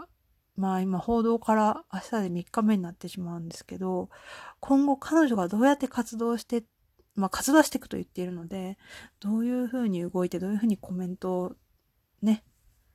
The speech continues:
募っていくかっていうのが、ちなみに今YouTubeのコメント欄は閉鎖されてます。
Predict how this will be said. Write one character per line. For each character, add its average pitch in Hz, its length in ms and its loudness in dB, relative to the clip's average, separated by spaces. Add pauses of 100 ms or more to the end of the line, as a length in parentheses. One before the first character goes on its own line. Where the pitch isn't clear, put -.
(1200)
募 196 260 -2
っ 190 40 -4
て - 160 -6
い 170 60 -2
く - 120 -18
か 208 140 2
っ - 80 -4
て - 120 -12
い 180 40 -6
う 175 60 -8
の 170 120 -12
が、 175 160 -14 (260)
ち 226 100 0
な 262 120 6
み 277 100 0
に 285 80 0
今 214 140 2
YouTube 220 520 0
の 170 120 -10
コ - 160 -16
メ 185 160 -6
ン 196 40 -10
ト 208 120 -8
欄 180 180 -6
は 175 60 -16
閉 190 160 -10
鎖 180 180 -10
さ 190 80 -12
れ 185 80 -10
て 180 140 -10
ま 180 160 -8
す。 - 120 -20